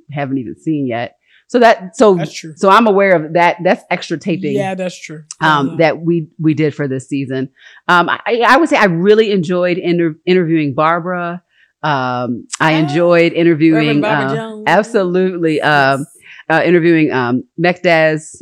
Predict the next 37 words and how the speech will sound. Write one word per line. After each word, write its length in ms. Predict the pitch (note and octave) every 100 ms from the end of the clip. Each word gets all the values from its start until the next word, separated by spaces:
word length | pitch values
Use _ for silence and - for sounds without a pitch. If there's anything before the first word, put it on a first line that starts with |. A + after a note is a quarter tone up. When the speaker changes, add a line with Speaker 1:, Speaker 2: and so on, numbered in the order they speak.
| -
Speaker 1:
um, 460 | C#3 B2+ B2 B2 B2
interviewing, 720 | D#3+ E3+ D#3+ D#3+ D#3 D#3 D3 B2+
uh, 220 | C3 A#2+
Doc-, 260 | F#3+ - F#4+
Speaker 2:
Yeah. 80 | -
Speaker 1:
Doctor 300 | F3+ F3 E3+
Monique. 520 | D3 D3 E3 F3 - _ _ F#3 F#3
Uh, 280 | D#3+ D#3 D3
Speaker 2:
Yes, 80 | F#3
Speaker 1:
so 60 | G3
we, 40 |
Speaker 2:
Doctor 140 | G#3
Speaker 1:
we 80 | A3+
just 180 | F#4 D#4
Speaker 2:
Monique 120 | F4 E4
Speaker 1:
had 60 |
some 120 | D#4+ C#4
Speaker 2:
Jackson. 140 | A3+
Speaker 1:
really, 260 | C#4 D4 C#4+
really 200 | C4+ B3+
sweet, 520 | - A#3 F#3 F3+ - -
uh, 140 | D3+ C#3+
interview 400 | F#3 G3 F#3+ F3
experiences, 1000 | E3 C#3+ - F3 D#3 D3 C#3+ D3+ C#3 C3+ -
uh, 260 | C3+ C3+ B2+ C#3
this 260 | D#3 -
season, 480 | D#3 D3+ C3+ D3 G3 -
and, 180 | C#3+ C3+
um, 360 | C3 B2 B2+ _ - - - -
I'm 140 | F3
grateful 320 | E3+ F3+ F#3
for 240 | F3 F3+ D#3+
it. 60 | D3
But 240 | F3+ - -
certainly, 460 | A#3+ A#3+ A3 D#3+
nineties 460 | D3+ D3+ F3+ E3+ D3
Girlhood 600 | D3 C#3+ D#3+ D#3 E3